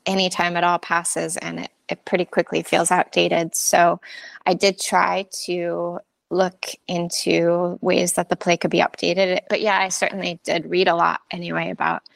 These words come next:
the new developments with A I and Chat G P T and, and had a lot of late night conversations with Chat G P T as I was trying and procrastinating writing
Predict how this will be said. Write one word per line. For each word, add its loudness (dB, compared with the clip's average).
the 0
new 2
developments 2
with -2
A 2
I 2
and -2
Chat -2
G 2
P 2
T 0
and, -2
and -2
had 0
a 0
lot 4
of -2
late 0
night -2
conversations 0
with -8
Chat 0
G 2
P 2
T 2
as 0
I 4
was -2
trying -2
and -2
procrastinating 0
writing 0